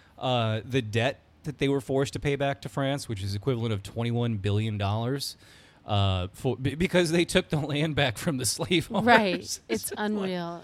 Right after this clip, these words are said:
Speaker 2: It's unreal.
Speaker 1: <clears throat> Yeah. Well, when we, when we did, um, a review of, uh, the, the Good Lord Bird series on Showtime, which, uh, was, uh, Ethan Hawke playing, um, John Brown, I did a ton of research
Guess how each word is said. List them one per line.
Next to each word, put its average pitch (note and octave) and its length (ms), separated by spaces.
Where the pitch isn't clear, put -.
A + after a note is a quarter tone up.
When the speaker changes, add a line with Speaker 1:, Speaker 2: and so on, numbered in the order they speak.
Speaker 2:
It's G#3 280
unreal. F3+ 680
Speaker 1:
<clears throat> F3 320
Yeah. G#2+ 360
Well, C#3 280
when D3+ 160
we, F3+ 280
when C3 140
we C#3 180
did, B2+ 220
um, G2 360
a B2+ 80
review B2 440
of, A2 140
uh, G#2 280
the, G2 140
the G2 140
Good A2 180
Lord G2+ 280
Bird G2 340
series F#2+ 400
on F#2 160
Showtime, G2 640
which, F#2+ 220
uh, F2+ 180
was, G#2 120
uh, G#2+ 140
Ethan A#2 240
Hawke G#2+ 260
playing, F#2+ 560
um, F2+ 540
John G2+ 300
Brown, F#2+ 480
I C3 60
did D3+ 140
a C#3 60
ton C#3+ 220
of C3+ 100
research G2+ 640